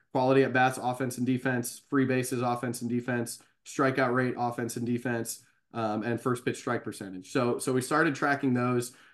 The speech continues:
um, and, and you could see players start to figure out the game within the game a little bit. They'd have a quality at bat, and you'd hear the dugout start, like,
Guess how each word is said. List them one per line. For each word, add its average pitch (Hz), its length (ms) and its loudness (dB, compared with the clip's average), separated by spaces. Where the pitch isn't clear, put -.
um, 113 340 -2
and, 127 260 0
and 123 220 2
you 156 100 0
could 147 160 4
see 175 200 0
players 143 460 2
start 151 280 2
to 180 60 -4
figure 143 320 0
out 139 260 4
the 120 80 0
game 127 240 2
within 123 260 0
the 113 60 -4
game 117 220 0
a 113 40 -2
little 104 200 -4
bit. 98 260 -8
They'd 117 140 0
have 123 160 0
a 120 40 -4
quality 123 360 0
at 110 100 -4
bat, 120 160 2
and 120 100 -2
you'd 113 80 -4
hear 120 120 -2
the 113 80 -4
dugout 113 500 0
start, 131 400 0
like, 117 240 -4